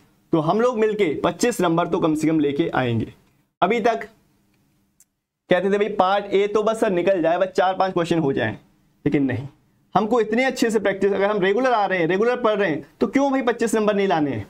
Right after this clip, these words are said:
ला सकते हैं, ठीक है। तो आप write strategy, हमेशा कहते हैं पढ़ाई तो सब करते हैं, दस बारह घंटे पढ़ते हैं फिर भी marks नहीं आ रहे, यानी कि कहीं ना कहीं जो हमारी स्ट्रेटजी है वहाँ पे कमी है, ठीक है। तो अपनी जो स्ट्रेटजी है उसको पहले बनाएं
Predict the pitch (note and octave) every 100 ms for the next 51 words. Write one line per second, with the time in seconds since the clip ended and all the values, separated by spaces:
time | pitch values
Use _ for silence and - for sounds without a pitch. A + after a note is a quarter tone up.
0 | _ _ _ _ _ _ - D#3 E3 F3
1 | - C3 B2 - G#3 B3+ B3 _ _ _
2 | - E3 G3 G3+ - - C3 D#3 F#3+ F#3+
3 | - E3+ C#3 B2 C3 G3 G#3 G3+ F#3 A#3
4 | A#3+ D#3 E3+ F#3+ F#3 D3+ D3+ C#3 B2+ A#2+
5 | - _ _ - F#3 G3 D#3 D#3 F3+ E3
6 | D#3+ D#3+ F3+ F#3 - _ _ D#3+ D#3 F#3+
7 | F3+ F3 F#3 G3 - D#3+ E3+ F3+ E3 E3
8 | D3+ D3+ D3 C#3+ D3+ D#3 F#3+ F#3 G3+ A3
9 | G#3 G3 D3 - _ - D#3 F3+ F3+ -
10 | D#3+ E3+ F#3 G3 G#3 C3+ C3+ C#3 D3 C3+
11 | B2 A#2+ - _ _ E3+ E3 B3+ - -
12 | - D3+ E3 D#3+ E3 - D#3 F#3+ A3 A3
13 | A3+ F3 - E3 D#3+ D#3+ D#3+ E3+